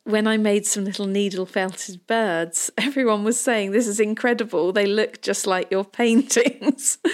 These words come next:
And it's funny. It just, it happens. It's not like I'm forcing it. It's just something that happens. And I think that's because I really took the time to find my own style.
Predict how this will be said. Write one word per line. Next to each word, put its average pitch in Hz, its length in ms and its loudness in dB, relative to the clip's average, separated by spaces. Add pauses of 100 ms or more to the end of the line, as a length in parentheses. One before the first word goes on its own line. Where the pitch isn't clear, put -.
(340)
And 269 420 -2 (360)
it's 277 220 0
funny. 294 520 2 (100)
It - 220 0
just, 269 420 2
it 233 140 0
happens. 196 680 -2
It's - 200 -4
not 226 160 0
like 247 240 0
I'm 226 160 0
forcing 233 640 0
it. 170 240 -2
It's - 220 -4
just 208 220 -2
something 196 360 -2
that - 120 -6
happens. 196 560 -4 (320)
And 214 100 2
I 208 80 2
think 214 220 -4
that's - 180 -2
because 214 400 0
I 196 80 2
really 220 460 0
took - 240 -6
the 196 80 -4
time 190 380 -4
to 196 120 -4
find 185 480 -4
my 202 220 0
own 208 180 -2
style. 214 580 -2